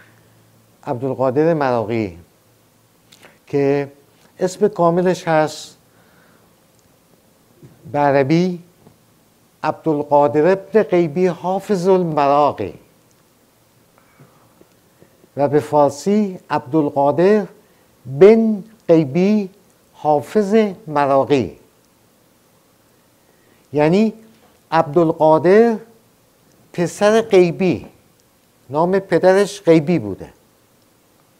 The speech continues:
حافظ لقبش بوده.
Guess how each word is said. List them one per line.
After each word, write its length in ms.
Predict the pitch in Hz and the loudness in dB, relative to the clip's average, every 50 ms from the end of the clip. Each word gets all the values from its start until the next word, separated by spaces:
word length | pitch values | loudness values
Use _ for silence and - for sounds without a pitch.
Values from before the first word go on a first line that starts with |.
| _ _ _ _ _ _ _ _ _ _ _ _ _ _ _ _ _ _ _ _ _ _ _ _ _ _ _ _ _ _ _ _ _ _ | _ _ _ _ _ _ _ _ _ _ _ _ _ _ _ _ _ _ _ _ _ _ _ _ _ _ _ _ _ _ _ _ _ _
حافظ 960 | - - 170 175 175 175 170 - - 220 226 254 254 226 - - - - - _ _ _ _ _ _ _ _ _ _ _ _ | -8 0 2 4 4 4 2 0 0 2 2 2 2 0 -6 -10 -18 -20 -20 _ _ _ _ _ _ _ _ _ _ _ _
لقبش 600 | 156 170 185 180 180 226 220 214 226 175 - - | -2 -2 -2 0 0 0 0 0 -2 -4 -6 -12
بوده. 500 | - 147 143 135 131 131 127 127 123 123 | -10 -8 -4 -2 -2 0 -2 -2 -6 -8